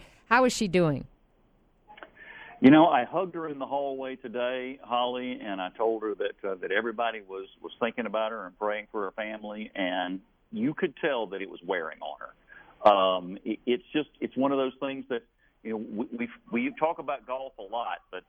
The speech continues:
Speaker 2: when something like this hits, it reminds you what, how really insignificant the game is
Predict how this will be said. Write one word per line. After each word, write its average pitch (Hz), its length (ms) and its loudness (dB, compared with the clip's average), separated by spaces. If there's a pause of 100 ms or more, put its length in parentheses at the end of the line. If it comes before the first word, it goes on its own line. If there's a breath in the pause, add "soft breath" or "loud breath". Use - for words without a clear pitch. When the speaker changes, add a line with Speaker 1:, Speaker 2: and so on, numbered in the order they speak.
Speaker 2:
when 98 220 -8
something 120 320 -4
like 107 200 -6
this 98 140 -2 (100)
hits, 95 360 -2
it 92 140 -4
reminds 104 480 -4
you 90 180 -10 (120)
what, 107 180 -2 (180)
how 113 200 4
really 104 360 -6
insignificant 98 680 -6
the 90 60 -8
game 90 320 2
is 90 320 2